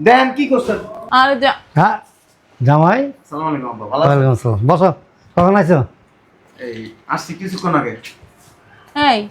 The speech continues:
Speaker 1: আবার গুনবেন, গুনেন।
Speaker 2: তুমি আমারে ইলেকট্রিক বিল কয় টাকা দিছিলা?
Speaker 3: পাঁচ হাজার।
Speaker 2: কি এর পাঁচ হাজার? চার হাজার টাকা দিছে, এই যে দেখো।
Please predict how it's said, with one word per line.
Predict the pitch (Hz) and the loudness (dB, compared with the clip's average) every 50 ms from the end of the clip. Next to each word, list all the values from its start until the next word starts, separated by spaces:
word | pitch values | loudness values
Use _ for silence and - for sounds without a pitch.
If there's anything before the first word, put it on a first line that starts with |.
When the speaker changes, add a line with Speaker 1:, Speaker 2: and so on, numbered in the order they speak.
| - _ - | -12 _ -2
Speaker 1:
আবার | - 175 180 214 220 | 0 2 2 2 2
গুনবেন, | 214 247 269 269 254 240 190 151 139 | 4 4 4 4 4 4 2 2 0
গুনেন। | 131 135 151 170 196 220 233 233 - _ _ _ _ _ _ _ - | -2 -4 -6 -6 -6 -8 -10 -12 -16 _ _ _ _ _ _ _ -2
Speaker 2:
তুমি | 339 339 370 370 | 0 2 4 6
আমারে | 359 359 370 381 381 392 381 339 311 | 6 6 6 6 6 6 6 4 4
ইলেকট্রিক | 330 320 359 - - - 302 320 | 2 -2 -6 -6 -8 -10 -6 -4
বিল | 370 370 | -4 0
কয় | 359 349 349 359 | 2 2 2 2
টাকা | 403 392 392 | 0 -4 -4
দিছিলা? | 330 311 - - 240 226 202 185 185 185 - _ _ _ _ _ _ _ _ _ _ _ | -6 -6 -8 -8 -4 -2 -2 -2 -4 -6 -16 _ _ _ _ _ _ _ _ _ _ _
Speaker 3:
পাঁচ | - 151 127 | -2 2 2
হাজার। | 151 147 139 147 156 180 - - _ _ _ - | 4 4 4 2 2 0 -6 -14 _ _ _ 2
Speaker 2:
কি | 415 | 4
এর | 453 480 480 415 | 4 4 4 4
পাঁচ | 440 427 | 4 2
হাজার? | 427 403 359 359 | 2 2 0 2
চার | - 403 403 427 440 | 4 2 2 2 2
হাজার | 440 427 440 | 0 0 0
টাকা | 427 415 403 392 | 2 2 2 2
দিছে, | 339 311 392 | 2 2 2
এই | 403 381 | 2 2
যে | |
দেখো। | 349 320 370 359 - 311 311 240 208 - | 2 2 2 2 2 0 0 0 0 -2